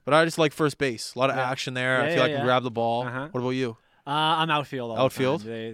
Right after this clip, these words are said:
Speaker 2: they always get me running back and forth. So
Speaker 1: Nice.
Speaker 2: generally center.
Speaker 1: Nice.
Speaker 2: Yeah.
Speaker 1: A lot of,
Speaker 2: Uh-huh.
Speaker 1: that's a lot of responsibility.
Speaker 2: Lots of action out there, yeah,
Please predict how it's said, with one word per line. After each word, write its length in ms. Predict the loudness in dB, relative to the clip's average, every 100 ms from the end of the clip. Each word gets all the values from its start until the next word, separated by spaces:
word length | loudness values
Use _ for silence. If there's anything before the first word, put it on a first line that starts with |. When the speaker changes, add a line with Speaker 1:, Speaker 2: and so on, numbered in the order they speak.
| -10
Speaker 2:
they 60 |
always 160 | -10 -10
get 100 | -10
me 60 | -10
running 240 | -10 -12
back 180 | -12 -12
and 100 | -16 -18
forth. 260 | -20 -18
So 100 | -14
Speaker 1:
Nice. 220 | -10 -8 -6
Speaker 2:
generally 260 | -4 -6
center. 420 | -8 -10 -8 -10 -12 -10
Speaker 1:
Nice. 380 | -6 -6 -8
Speaker 2:
Yeah. 200 | -8 -10 -12 -4
Speaker 1:
A 40 |
lot 120 | -4
of, 60 | -4
Speaker 2:
Uh-huh. 100 | -6
Speaker 1:
that's 160 | -8 -6
a 60 | -4
lot 180 | -4
of 80 | -6
responsibility. 560 | -10 -10 -10 -4 -4 -2
Speaker 2:
Lots 100 | -4
of 80 | -6
action 340 | -6 -8 -12
out 160 | -14 -14
there, 200 | -16 -16
yeah, 180 | -18